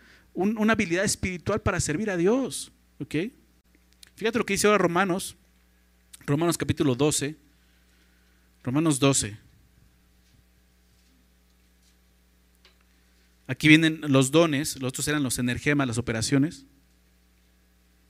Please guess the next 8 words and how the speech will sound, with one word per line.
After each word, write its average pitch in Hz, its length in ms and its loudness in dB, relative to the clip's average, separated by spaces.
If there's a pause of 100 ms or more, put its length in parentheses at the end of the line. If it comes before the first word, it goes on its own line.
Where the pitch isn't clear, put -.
(2750)
Aquí 131 180 -6
voy 131 40 2
a 135 40 0
mencionar 131 340 0
los 117 160 0
dones. 117 440 0 (2250)
Romanos 131 360 -2
doce, 135 440 -2